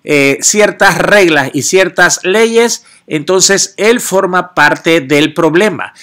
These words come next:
La última vez que hubo una visita, fue la cuarta visita de Karim Khan,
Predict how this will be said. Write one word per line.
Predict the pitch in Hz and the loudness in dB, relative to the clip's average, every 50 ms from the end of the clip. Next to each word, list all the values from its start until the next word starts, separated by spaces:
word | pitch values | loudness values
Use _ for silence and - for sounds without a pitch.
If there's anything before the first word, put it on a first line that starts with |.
| - - _ _ | -20 -20 _ _
La | - 135 131 135 | -4 -2 2 4
última | 165 202 220 214 226 220 214 202 190 | 4 2 2 0 -2 0 2 2 2
vez | 202 208 214 202 - | 2 2 0 -2 -4
que | - - 202 202 196 | -6 -4 -2 0 0
hubo | 180 196 208 190 202 208 | 0 0 0 2 2 4
una | 202 202 202 202 190 | 4 4 2 2 0
visita, | 160 139 - - 208 - - - 90 82 - - _ | 2 0 0 -2 -4 -6 -8 -10 -10 -10 -14 -20 _
fue | - - 151 160 | -10 -6 -4 0
la | 170 170 160 | 0 -2 0
cuarta | - 185 180 170 - - 165 | 0 0 0 0 0 -2 -2
visita | 147 139 131 - - 170 160 - 170 | 0 0 -2 0 -2 -2 0 0 0
de | 156 143 120 | 0 0 0
Karim | - 123 135 180 208 190 | -2 -2 -2 -2 -2 -2
Khan, | - 175 165 170 185 180 | 0 0 0 0 -2 -8